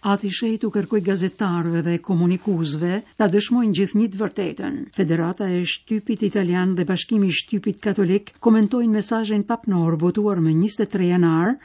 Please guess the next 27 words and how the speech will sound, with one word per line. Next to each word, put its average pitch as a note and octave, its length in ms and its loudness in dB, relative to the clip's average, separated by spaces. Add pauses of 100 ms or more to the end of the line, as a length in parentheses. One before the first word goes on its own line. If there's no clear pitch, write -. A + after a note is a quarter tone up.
(180)
me G3 160 4
rastin A3 320 -2
e G3 80 0
ditës G#3 320 -2
së A3 160 0
pesëdhjetë G3 640 0
e - 80 -18
pesë G#3 320 2
të A3 160 2
komunikimeve F3 680 2
shoqërore. E3+ 680 -4 (260)
Ati F#3 160 2
Shejti F#3 640 2
qorton F3+ 420 2
të F#3+ 140 2
gjithë E3+ 240 0
gazetarët F3 880 -4 (180)
dhe G3+ 240 6
i G3+ 80 2
fton A#3 400 0 (240)
të F#3+ 140 6
jetojnë E3+ 500 2
në E3 80 4
mes D#3+ 240 2
njerëzve, E3 640 2 (240)
duke F3 320 0
mbrojtur G3+ 640 -2